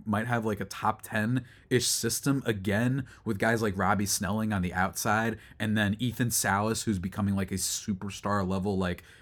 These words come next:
like, big buzz prospect. Like, this guy's getting, like, a lot of buzz, and I'm wondering if he's gonna become a little bit of a sensation and, like, really popular to talk about on the level of, like, your Elly De La Cruzes and, you know, I'm not gonna say Bryce Harper, 'cause Bryce Harper is the most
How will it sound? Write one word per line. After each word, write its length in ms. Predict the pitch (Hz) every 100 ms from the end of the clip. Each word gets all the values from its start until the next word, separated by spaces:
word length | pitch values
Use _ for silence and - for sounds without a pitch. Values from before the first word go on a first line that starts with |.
| - - -
like, 380 | 120 117 98 101
big 300 | 120 120 104
buzz 260 | 117 120
prospect. 580 | - 95 123 - 208 214
Like, 140 | 120
this 140 | 131 139
guy's 180 | 226 220
getting, 180 | 196
like, 140 | 160 131
a 60 |
lot 200 | 117 104
of 120 | 120 104
buzz, 320 | 110 135 123
and 120 | 104
I'm 140 | 104
wondering 300 | 107 107 117
if 100 | 113
he's 180 | 107 101
gonna 200 | 95 98
become 260 | 92 104 95
a 20 |
little 180 | 95 98
bit 100 | 101
of 80 | 92
a 40 |
sensation 600 | - 90 - 90 - 113
and, 100 | 92
like, 220 | 85 82 - - -
really 240 | 101 120 110
popular 480 | - 95 - 110 101
to 60 |
talk 280 | - 92 95
about 300 | 135 190 - - - -
on 140 | 113
the 80 | 107
level 320 | 101 104 110
of, 100 | 101
like, 160 | 101 95
your 120 | 101
Elly 240 | 107 101 104
De 140 | 101
La 100 | 98
Cruzes 720 | - 98 95 95 98 95 92
and, 440 | 104 92 85 87 - - - - -
you 80 | 107
know, 80 | 92
I'm 80 | 113
not 120 | 113
gonna 120 | 117
say 140 | 107 110
Bryce 260 | 98 95
Harper, 400 | - 92 90 107
'cause 180 | 101 101
Bryce 240 | 90 90 92
Harper 240 | 95 87
is 80 | 85
the 80 | 87
most 320 | 85 80